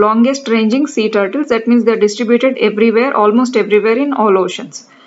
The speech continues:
These are included in Schedule one of Wildlife Protection Act nineteen seventy-two. So we have, India has got this particular act to protect wildlife, that is Wildlife Protection Act of nineteen seventy-two. So these sea turtles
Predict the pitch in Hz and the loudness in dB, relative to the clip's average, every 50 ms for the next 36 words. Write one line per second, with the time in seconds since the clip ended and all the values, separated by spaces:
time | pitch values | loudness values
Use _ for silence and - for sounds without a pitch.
0 | - - - - _ - 226 277 302 294 294 302 294 269 240 240 233 254 269 277 | -20 -20 -20 -16 _ -2 0 0 0 2 0 0 0 2 2 0 2 2 0 2
1 | 240 285 262 277 269 269 269 - 269 226 208 202 220 254 269 254 226 185 185 214 | 2 2 0 2 2 2 2 2 0 0 0 0 0 0 0 0 0 0 0 0
2 | 202 190 196 240 277 269 - 233 226 220 226 214 220 220 226 233 262 269 277 269 | 0 0 0 -4 -4 -2 -2 -2 -2 -2 -2 -2 0 0 0 0 0 -2 -2 -4
3 | 277 - 233 226 226 226 226 - - 262 247 233 - - 196 202 220 269 269 - | -2 -2 -2 -2 -2 -4 -6 -6 -4 -2 -2 -2 -2 -2 -2 -2 -2 -4 -6 -12
4 | - _ - - _ _ _ _ - 226 233 233 254 240 269 262 254 240 254 208 | -20 _ -20 -20 _ _ _ _ -2 -2 0 0 -2 -2 -2 -4 -4 -4 -4 -2
5 | 208 208 202 208 240 233 - 226 185 - - - _ _ - - _ _ - - | -2 -2 -2 -2 -4 -4 -2 -2 -4 -4 -4 -10 _ _ -14 -14 _ _ -2 -2
6 | 240 233 233 247 262 254 269 262 254 262 247 226 226 226 226 240 262 254 254 240 | -2 0 0 -2 -4 -2 0 0 0 0 0 0 0 2 2 2 2 2 0 -2
7 | 233 208 202 220 214 214 214 214 247 240 240 - 233 214 185 220 220 240 240 240 | -2 -2 0 0 0 0 0 -2 -4 -6 -4 -4 -4 -4 -4 -2 -2 -2 -2 -2
8 | - - - 202 220 247 - - - - _ 269 233 233 254 220 208 208 240 240 | -2 -2 -2 -2 -2 -2 -4 -10 -20 -8 _ -6 -4 0 0 -2 0 0 -4 -6
9 | 240 - 196 185 185 185 185 202 208 233 285 285 269 240 202 196 247 269 262 233 | -6 -4 -2 0 0 0 0 0 0 0 -2 -2 -2 -4 -2 -2 -4 -4 -2 0
10 | 214 208 202 214 226 233 233 233 - 220 214 208 214 208 208 - 247 208 208 190 | 0 0 2 2 2 0 0 -2 -2 -4 -2 -2 -4 -6 -4 -4 -4 -2 0 -2
11 | 190 190 - - 269 269 - 247 202 202 202 214 233 226 226 226 202 180 180 180 | -2 -2 -4 -4 -4 0 0 0 0 0 0 0 0 0 0 0 0 -2 -2 -2
12 | 196 233 233 - - - - - - - - - - - - _ - - - 240 | -2 -2 -4 0 -2 -2 -2 -2 -10 -16 -20 -20 -20 -20 -20 _ -10 -2 0 2
13 | 247 240 208 226 233 220 202 254 277 311 302 - - 285 254 269 269 269 247 233 | 2 2 0 -4 -8 -6 -2 -2 -2 -2 -4 -4 -4 -2 -2 0 0 0 0 0
14 | 226 226 262 277 302 294 - | -2 -2 -4 -4 -4 -6 -8